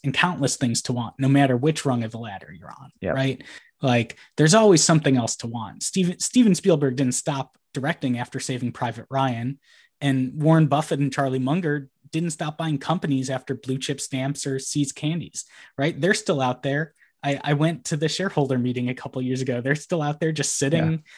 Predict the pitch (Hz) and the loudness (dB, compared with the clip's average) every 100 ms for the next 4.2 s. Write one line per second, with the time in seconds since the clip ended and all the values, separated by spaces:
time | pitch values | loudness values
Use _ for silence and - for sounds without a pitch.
0 | - _ 143 139 135 139 156 156 143 143 | -20 _ -2 0 2 2 2 -4 -4 -4
1 | 151 151 - 127 135 - - 135 143 147 | -6 -8 -8 -4 -4 -4 -4 -4 0 0
2 | - 143 - - - 151 165 160 156 156 | 0 -4 -2 -2 0 0 0 0 -2 -4
3 | 175 156 165 135 120 110 123 131 151 151 | -6 -6 -6 -2 -2 -2 -6 -4 -4 -2
4 | 139 151 | -2 -2